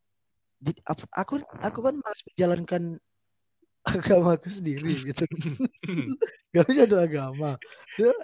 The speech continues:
Speaker 1: dia kan ribet gitu sama agama aku. Jadi dia bisa nyuruh aku gitu. "Cepat
Speaker 2: Itu
Speaker 1: kau bertobat,
Speaker 2: pula.
Speaker 1: cepat kau berdoa," gitu. Aku nggak bisa disuruh-suruh gitu.
Speaker 2: Cepat kau
Speaker 1: Karena aku
Speaker 2: berdoa.
Speaker 1: merasa, karena aku merasa urusan kayak gitu itu urusan pribadi sih rasaku, bukan urusan dia.
Speaker 2: Memang sih.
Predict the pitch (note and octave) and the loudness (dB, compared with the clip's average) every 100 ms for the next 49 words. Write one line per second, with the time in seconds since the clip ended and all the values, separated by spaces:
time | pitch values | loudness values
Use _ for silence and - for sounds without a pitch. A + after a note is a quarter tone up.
0 | - _ _ E4 C#4+ D4 D4+ D#4 D4 - | -10 _ _ 4 6 6 4 0 2 0
1 | G3 F#3 F#3 F#3 E3+ E3+ E3+ E3 E3+ A#3 | 2 2 4 6 8 6 6 4 2 0
2 | C4+ C#4 A#3+ G#3+ G#3+ F#3+ B3 B3 F#3 E3 | 0 4 4 6 8 8 6 6 4 6
3 | D#3 C3+ - - _ - - F#3 D#3+ D#3 | 4 0 -8 -18 _ -8 -4 0 0 -2
4 | E3+ E3+ F3+ E3+ E3 F3 D#3+ - _ _ | 0 2 4 2 0 -8 -10 -12 _ _
5 | _ F#3 - - F3 E3+ D#3+ D#3 D3+ D#3 | _ -8 -6 -2 0 2 2 0 4 4
6 | - C#3 B2+ B2+ D3+ A#3+ B3+ C4+ F#4 G3 | 4 -2 -6 -6 -6 -2 0 4 4 4
7 | D#3+ D#3+ D3+ D#3+ D3+ D#3+ - - B2 - | 2 -2 -4 -6 -6 -8 -10 -12 -12 -14
8 | - - - A2+ A2 F3+ G#3+ A#3 A3+ - | -20 -20 -16 -16 -4 -4 0 2 2 0
9 | G#2+ _ _ _ _ _ _ - G#3+ B3 | -4 _ _ _ _ _ _ -8 -4 -4
10 | A#3+ C4+ A#3 G#3+ A#3+ - G#3 G3 F#3 E3+ | -4 -2 -2 -2 -4 -2 -2 -2 -4 -4
11 | F#3+ F#3+ G3+ G3+ B3+ A3+ F3+ E3+ D#3 D#3+ | -4 -2 -2 -2 -4 -6 -6 -4 -2 0
12 | A3+ G#3+ C#3 C#3+ C3 C3 C3+ D3+ C#3+ D3 | 0 0 -2 -2 -4 -6 -8 -10 -8 -10
13 | - D#3 D#3+ G#3+ D#3 D3 G2+ F#2+ G2+ G2 | -8 -6 0 4 4 2 -2 -12 -12 -12